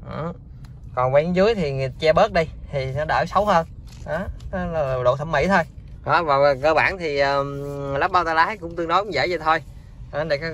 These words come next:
các bạn có thể xem clip này thì, ờ, ờ, có thể tự làm tại nhà luôn, chứ không cần phải, phải, ừm, nhờ mấy anh em phụ kiện gì hết. Đó, phụ nữ lắp cũng được nha các bạn.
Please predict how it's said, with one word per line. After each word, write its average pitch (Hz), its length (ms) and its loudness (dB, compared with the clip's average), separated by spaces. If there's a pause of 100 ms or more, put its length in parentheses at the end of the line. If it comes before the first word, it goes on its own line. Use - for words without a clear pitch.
các 190 60 0
bạn 143 180 2
có 160 60 -4
thể 156 120 2
xem 160 300 -2
clip 165 220 -2
này 135 280 -4
thì, 131 200 -6
ờ, 127 440 0 (520)
ờ, 131 840 -4
có - 60 -4
thể 147 140 0
tự 139 200 0
làm 139 240 2
tại 135 120 -2
nhà 139 240 2
luôn, 156 180 4 (320)
chứ 185 360 2
không 151 160 -4
cần 135 260 -2
phải, 151 280 0
phải, 170 280 -4
ừm, 147 400 -4
nhờ 127 260 0
mấy 156 140 -2
anh 175 200 -2
em 151 200 -2
phụ 127 160 -4
kiện 123 240 0
gì 135 60 -4
hết. 160 200 0 (460)
Đó, 143 260 -6
phụ 143 160 -4
nữ 143 160 4
lắp 220 120 2
cũng 226 140 -4
được 156 140 4
nha 160 120 -2
các 190 60 0
bạn. 156 180 2